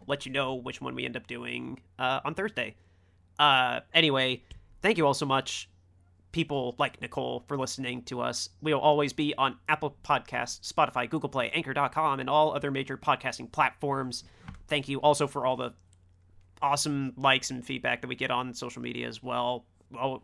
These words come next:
we're surprisingly active on Instagram, and we see all that. So thank you, thank you, thank you. Guys, covid is still happening. Now, we're simmering down with the election. We can worry about our own health again.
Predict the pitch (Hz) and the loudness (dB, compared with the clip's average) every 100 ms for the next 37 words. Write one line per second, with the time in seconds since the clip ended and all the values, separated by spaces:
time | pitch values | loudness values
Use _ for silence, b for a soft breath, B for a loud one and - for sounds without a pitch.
0 | - 127 _ - - 143 131 127 123 113 | -14 -18 _ -12 -2 0 0 0 0 0
1 | 123 123 123 - 127 127 123 120 120 - | -4 -6 -6 -6 -6 -4 -4 -6 -6 -6
2 | 117 117 120 110 104 113 139 139 113 113 | -4 -4 -4 -6 -8 -8 -6 -6 -8 -14
3 | 107 196 202 - 156 139 b b b b | -10 -2 -2 -2 -6 -8 b b b b
4 | b _ 156 160 151 131 - - b b | b _ 6 8 8 4 -4 -12 b b
5 | b b b _ _ _ _ - 165 180 | b b b _ _ _ _ -4 0 2
6 | 156 - 147 127 123 117 117 120 117 123 | 2 0 0 2 0 -2 -6 -8 -8 -12
7 | - _ _ _ _ - 135 139 135 131 | -16 _ _ _ _ -6 0 4 4 2
8 | 123 - - - _ _ _ 127 - 147 | -4 -16 -20 -20 _ _ _ -10 -6 -2
9 | 147 139 143 139 147 143 127 120 - 120 | -2 0 0 -2 -4 -4 -4 -6 -8 -8
10 | 120 - 123 117 123 135 139 135 131 131 | -8 -10 -12 -10 -6 -4 0 0 0 -2
11 | 131 120 113 123 117 117 117 | -4 -4 -6 -8 -10 -10 -10